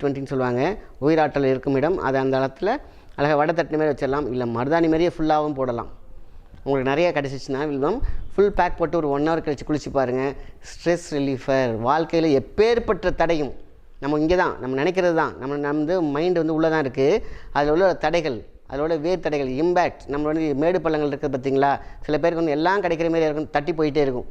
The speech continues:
இது எல்லாத்தையுமே உடைத்தெறியக்கூடிய சக்தி உண்டு. நம்மளுடைய தலையில இருக்கக்கூடிய கிளாண்ட், அது வந்து பவர்ஃபுல்லா இருக்கக்கூடிய சக்தி உண்டு. ஸ்ட்ரெஸ்ஸை முத உடைச்சிரும், அதீத சக்தியை கொடுக்கும், காரிய சக்தியை கொடுத்துரும். So காரிய சக்தி ஒருத்தவங்களுக்கு வந்து மிளற ஆரம்பிச்சிச்சுனாலே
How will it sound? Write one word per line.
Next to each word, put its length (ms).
இது 160
எல்லாத்தையுமே 560
உடைத்தெறியக்கூடிய 560
சக்தி 320
உண்டு. 260
நம்மளுடைய 360
தலையில 240
இருக்கக்கூடிய 420
கிளாண்ட், 400
அது 140
வந்து 120
பவர்ஃபுல்லா 440
இருக்கக்கூடிய 360
சக்தி 300
உண்டு. 200
ஸ்ட்ரெஸ்ஸை 340
முத 180
உடைச்சிரும், 400
அதீத 300
சக்தியை 300
கொடுக்கும், 320
காரிய 360
சக்தியை 320
கொடுத்துரும். 400
So 60
காரிய 340
சக்தி 160
ஒருத்தவங்களுக்கு 440
வந்து 200
மிளற 200
ஆரம்பிச்சிச்சுனாலே 500